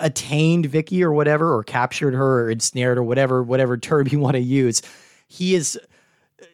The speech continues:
so freaked out by losing her or by anybody else, like, sniffing around his territory. So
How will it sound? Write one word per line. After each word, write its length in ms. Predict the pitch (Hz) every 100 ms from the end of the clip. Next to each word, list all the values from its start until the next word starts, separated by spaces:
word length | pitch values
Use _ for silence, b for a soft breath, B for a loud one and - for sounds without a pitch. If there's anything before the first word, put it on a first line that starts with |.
| _ -
so 480 | - - 185 190
freaked 380 | 190 - 196 165
out 180 | 185 170
by 140 | 147 131
losing 500 | 110 127 160 202 196
her 260 | 175 196
or 120 | 196
by 160 | 123 127
anybody 460 | 135 143 139 135 135
else, 260 | 131 143
like, 140 | 139 120
sniffing 380 | - 147 143 139
around 240 | 127 127
his 120 | 113
territory. 640 | - 139 135 131 143 135
So 220 | 131 147